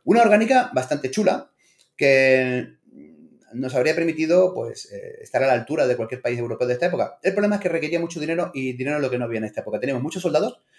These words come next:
porque a la mili iba todo el mundo, como ya les dije el otro día, desde el año cuarenta Franco había decretado el servicio militar obligatorio sin excepciones,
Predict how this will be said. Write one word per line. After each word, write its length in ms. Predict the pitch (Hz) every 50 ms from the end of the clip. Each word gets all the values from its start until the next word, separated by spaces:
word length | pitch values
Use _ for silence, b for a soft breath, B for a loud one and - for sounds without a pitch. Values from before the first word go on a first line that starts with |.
| b b b b -
porque 300 | - 127 123 113 110 - -
a 100 | - 123
la 80 | 120 117
mili 200 | 127 147 147 143
iba 180 | 131 127 123 120
todo 160 | 135 151 151
el 40 | 131
mundo, 220 | 123 135 170 190
como 140 | - 135 117
ya 100 | 120 127
les 100 | 127 117
dije 160 | 127 123 -
el 60 | 120
otro 160 | 110 110 113
día, 140 | 110 135 147
desde 100 | 147 131
el 60 | 117
año 180 | 123 131 139 -
cuarenta 420 | 127 123 131 127 127 127 120 120
Franco 260 | 120 - 127 127 123 123
había 120 | 123 123
decretado 380 | 120 123 117 123 120 127 123 113
el 40 |
servicio 280 | 113 - 120 123 123 127
militar 240 | 120 120 113 123 120
obligatorio 420 | 120 113 110 110 107 139 139 123
sin 140 | - 127 135
excepciones, 400 | 156 - 117 - 156 165 202 202